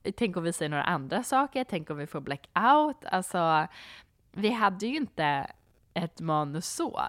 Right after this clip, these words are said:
utan det var så här: "Vi går upp och kollar vad vi säger, vi får se helt enkelt."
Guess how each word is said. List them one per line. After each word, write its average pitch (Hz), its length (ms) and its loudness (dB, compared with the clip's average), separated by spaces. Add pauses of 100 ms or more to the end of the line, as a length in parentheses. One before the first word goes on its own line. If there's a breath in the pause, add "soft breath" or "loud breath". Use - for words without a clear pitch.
utan 180 260 -2
det 214 120 0
var 247 160 8
så - 120 0
här: - 180 0
"Vi 185 160 4
går 262 140 2
upp 220 200 0
och 175 80 -4
kollar 156 280 4
vad 143 140 -2
vi 147 120 -6
säger, 190 440 -2
vi 165 120 -4
får - 140 -8
se 190 340 -4
helt - 160 -10
enkelt." - 480 -12